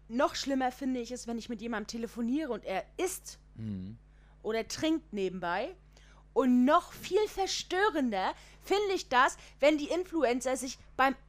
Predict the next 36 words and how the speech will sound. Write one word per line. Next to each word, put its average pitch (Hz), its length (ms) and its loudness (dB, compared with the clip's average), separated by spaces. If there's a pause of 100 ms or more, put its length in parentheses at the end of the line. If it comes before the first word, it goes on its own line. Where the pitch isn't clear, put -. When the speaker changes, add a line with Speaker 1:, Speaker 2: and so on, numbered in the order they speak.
(100)
Speaker 1:
Essen 349 360 2
filmen. 311 640 0 (540)
"Ja, 262 280 4
Entschuldigung, 269 580 2 (160)
hab 277 220 0
jetzt 254 240 2
den 233 80 0
Mund 254 220 0
voll." 226 240 2 (360)
Alter, 269 380 0
halt 359 260 4
doch 359 200 4
einfach 311 400 0
den 277 280 6
Mund 403 540 4 (420)
Speaker 2:
<laughs> - 500 -14
Speaker 1:
und 320 200 10
rede, 349 520 4
wenn 370 140 4
du 370 80 4
fertig 466 640 -2
bist. 165 340 -6
Speaker 2:
Lisa 95 220 -8
redet 92 320 -10
sich - 160 -16
gerade 90 260 -12
richtig 98 260 -14
schön - 140 -6
Speaker 1:
Ich 359 160 4
Speaker 2:
in - 80 -8
Rage. 90 220 0
Speaker 1:
hasse 440 400 4
das. 180 540 -2
Speaker 2:
<laughs> - 40 -8 (680)
Speaker 1:
Ich - 540 0
hasse 392 340 6